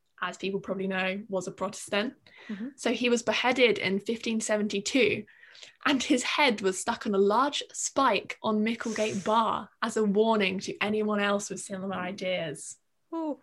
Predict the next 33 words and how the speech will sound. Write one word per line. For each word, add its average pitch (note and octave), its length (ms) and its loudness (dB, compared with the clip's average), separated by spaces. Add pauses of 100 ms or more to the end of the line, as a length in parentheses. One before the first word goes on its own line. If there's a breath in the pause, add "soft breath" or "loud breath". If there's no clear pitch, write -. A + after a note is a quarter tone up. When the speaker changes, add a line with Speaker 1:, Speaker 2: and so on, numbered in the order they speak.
(1040 soft breath)
Speaker 1:
Yeah, G#3 100 -4
Speaker 2:
That's G#3 300 2
Speaker 1:
so A3+ 80 -6
his G#3 180 -6
Speaker 2:
one B3+ 500 2
visual A3+ 480 8
warning F#3+ 480 -2
right D#3 460 0
there. F#3 340 4 (680)
Speaker 1:
<laughs> - 600 -6
Speaker 2:
My A3 180 -4
goodness. F3+ 580 -6 (320)
Speaker 1:
So - 120 -2
his C4+ 220 6
head C4 300 2 (100)
remained G#3+ 520 4
there G3 180 2
for - 100 -4
years, G#3 480 4
apparently. - 520 0
So A3+ 120 -2
I A3+ 80 -2
can A#3 120 -4
only C4 160 0
imagine F#3+ 420 6
Speaker 2:
Ugh. - 40 -6
Speaker 1:
how, G3 160 0
like, F#3+ 260 0
decomposed G3 840 -2
and F#3 120 -2
disgusting F#3+ 680 -6
that - 180 -4
was. - 380 -8